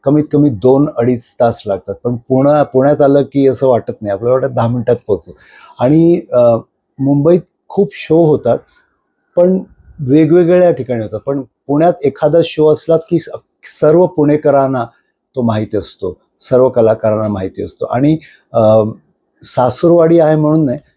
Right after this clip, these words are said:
पण मुंबईनंतर जेव्हा जेव्हा मला तीन चार दिवस वेळ मिळतो, मी पळत पुण्याला येतो आणि राहतो. म्हणजे माझं फेवरेट शहर पण आहे. आणि इकडची म-, म्हणजे इकडचे जे श्रोते आहेत ते संगीत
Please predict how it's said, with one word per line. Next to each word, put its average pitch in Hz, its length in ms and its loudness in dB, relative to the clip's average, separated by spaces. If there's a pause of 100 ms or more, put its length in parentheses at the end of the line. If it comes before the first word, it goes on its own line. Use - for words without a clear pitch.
(300)
पण 143 300 0 (240)
मुंबईनंतर 147 760 2
जेव्हा 143 420 0
जेव्हा 160 200 2
मला 151 140 -2
तीन 135 140 0
चार 147 200 2
दिवस 139 240 0 (100)
वेळ 127 180 0
मिळतो, 123 380 -4
मी 123 340 -8 (560)
पळत 120 180 4 (500)
पुण्याला 117 340 0
येतो 107 200 -2
आणि 101 160 -4
राहतो. 85 260 -12 (380)
म्हणजे 120 160 0
माझं 127 340 2 (140)
फेवरेट 120 460 0 (140)
शहर 120 360 0
पण 143 220 0
आहे. 131 220 0 (440)
आणि 147 540 0 (180)
इकडची 147 720 0
म-, 120 100 -4 (100)
म्हणजे 127 340 0 (160)
इकडचे 165 460 2
जे 165 100 2
श्रोते 127 420 -2
आहेत 127 140 2 (480)
ते 135 380 2 (200)
संगीत 135 520 -2